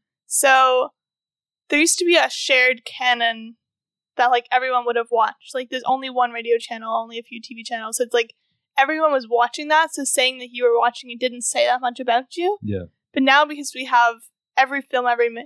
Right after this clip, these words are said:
Speaker 1: ever made, every book ever written at our fingertips, it's like saying that you like a book is more of a statement, and it's so niche that it says a lot about you.
Speaker 2: Mm.
Speaker 1: Even, I was thinking, like, how would I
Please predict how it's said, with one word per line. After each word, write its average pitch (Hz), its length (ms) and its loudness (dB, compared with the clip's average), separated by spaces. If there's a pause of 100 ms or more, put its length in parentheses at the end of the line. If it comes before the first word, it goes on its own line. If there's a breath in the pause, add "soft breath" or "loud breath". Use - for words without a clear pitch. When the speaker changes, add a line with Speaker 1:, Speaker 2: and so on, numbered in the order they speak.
Speaker 1:
ever 247 200 2
made, 226 420 -6
every 240 180 0
book 240 260 2
ever 233 220 -6
written 233 400 -8 (420)
at 254 140 6
our 233 100 4
fingertips, 285 760 -2
it's - 200 -8
like 226 260 2
saying 262 300 0
that 262 100 -10
you 247 80 -14
like 240 200 0
a 240 40 -2
book 247 300 0
is 233 180 -16
more 240 220 2
of 233 80 -2
a 226 240 -6 (600)
statement, 247 800 0
and 240 120 2
it's 240 200 0
so 254 260 0
niche 240 580 -8 (760)
that 233 380 4 (300)
it 262 100 -14
says 247 180 2
a 254 60 0
lot 240 160 4
about 262 340 -2
you. - 220 -6 (260)
Speaker 2:
Mm. 202 240 -8
Speaker 1:
Even, 247 540 0 (580)
I 254 80 6
was 262 160 2
thinking, 262 640 -2 (280)
like, 254 200 -10
how 254 140 6
would 254 100 2
I 233 300 2